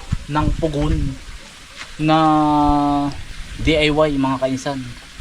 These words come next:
Iba mga sirang balde. Pero pwede ang panggatong or gagawa na lang ako ng bilog ng square square.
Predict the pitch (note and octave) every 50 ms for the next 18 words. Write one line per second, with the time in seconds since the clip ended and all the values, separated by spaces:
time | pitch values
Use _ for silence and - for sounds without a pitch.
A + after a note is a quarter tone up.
0 | - - - - - - - - - C3 B2+ C3 C#3 C#3+ C#3+ C#3 C#3 - D3 C#3+
1 | C3+ C3 B2+ C#3 C#3 C3+ A#2+ G#2 G#2+ G2+ - - - - - - - - - -
2 | - - - - - - - - - - - - - D#3 E3+ F3+ F#3 F3+ F#3 F3
3 | E3 E3 F3 E3 D#3 - D#3+ D#3+ D3 D#3 D3+ D3+ - C#3 C3 C3 B2+ B2 A#2 -
4 | - - - - - - - - - - - - - - - - - - - -
5 | - - - - - - D3+ D3+ D3 D#3+ D#3+ D#3 E3 E3+ E3 E3 D#3+ D#3+ E3 D3+
6 | D#3 D#3+ D#3+ D#3+ D#3 D#3 D#3 D3 D3+ D#3+ D#3+ D#3 C#3+ C#3+ C#3+ C#3+ C#3+ - - -
7 | D3+ D#3 D#3+ D#3+ D#3 D3+ D3+ D3+ D3+ D3+ D3+ D3 D3 D3 C#3+ - - - - -
8 | - - - - - - - - - - - - - - - - - - - -
9 | - - - - - - - - - - - - - - - D3 C#3+ C3+ C#3 -
10 | - - C3 B2 B2 B2 A#2